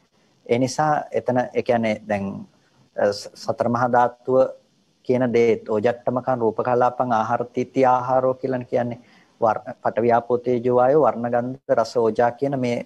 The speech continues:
දේවල් තමයි ආහාර ප්‍රත්‍යයෙන් අපිට ගෙනල්ලා දෙන්නේ. එතකොට දැන් ඍතුවෙන් වෙනස් කරනවා නම් වෙනස් කරන්න වෙන්නේත් මොනවද?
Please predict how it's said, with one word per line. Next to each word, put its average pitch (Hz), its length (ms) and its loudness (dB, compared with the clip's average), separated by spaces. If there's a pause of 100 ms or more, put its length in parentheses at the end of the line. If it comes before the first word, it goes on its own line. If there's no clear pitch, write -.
(120)
දේවල් 123 400 2
තමයි 143 240 0
ආහාර 123 400 0
ප්‍රත්‍යයෙන් 135 580 -4
අපිට 135 200 -4
ගෙනල්ලා 120 360 0
දෙන්නේ. 107 260 -8 (380)
එතකොට 120 260 0
දැන් 127 160 0
ඍතුවෙන් 135 380 0
වෙනස් 120 460 -2
කරනවා 135 340 0
නම් 139 160 0
වෙනස් 120 260 0
කරන්න 135 300 0
වෙන්නේත් 143 340 -2
මොනවද? 143 280 0